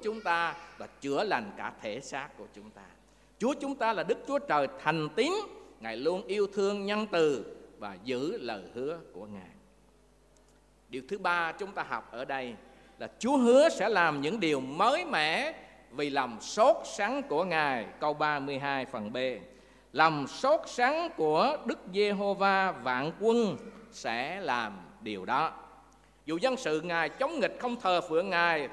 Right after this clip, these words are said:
mà thờ lại thần tượng, và dù Chúa có sửa phạt họ, một cách có chừng mực,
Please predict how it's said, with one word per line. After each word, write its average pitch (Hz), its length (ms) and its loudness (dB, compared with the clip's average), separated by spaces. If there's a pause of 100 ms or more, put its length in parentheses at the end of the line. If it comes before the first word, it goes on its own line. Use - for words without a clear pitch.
mà 151 140 -10
thờ 165 200 0
lại 165 180 0
thần 170 280 -4
tượng, 185 480 4 (840)
và 120 140 -4
dù 156 300 0
Chúa 269 140 -2
có 277 160 0
sửa 226 360 0
phạt 160 280 0
họ, 165 440 2 (260)
một - 200 -14
cách - 220 -6
có 247 120 0
chừng 180 440 0
mực, 180 160 4